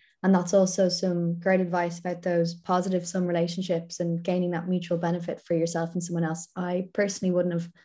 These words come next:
thought of that myself, so that's great. Um, but another question I have for you is surrounding competition. So I suppose,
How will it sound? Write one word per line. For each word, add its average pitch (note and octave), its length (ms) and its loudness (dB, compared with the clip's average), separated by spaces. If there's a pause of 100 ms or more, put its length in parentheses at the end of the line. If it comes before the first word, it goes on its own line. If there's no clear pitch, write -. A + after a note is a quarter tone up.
(220)
thought G3+ 160 6
of F#3+ 60 6
that F3 160 2
myself, F3 380 0
so - 120 -6
that's E3+ 160 -2
great. E3 380 0 (540)
Um, F#3 520 4 (500)
but A3 120 0
another B3+ 240 4
question E4+ 340 0
I G#3 40 -2
have G#3+ 200 0
for - 100 -2
you G3 440 2
is F3+ 560 -2 (160)
surrounding F3 520 2
competition. E3+ 920 -2
So - 180 0
I G3+ 80 6
suppose, G3 680 2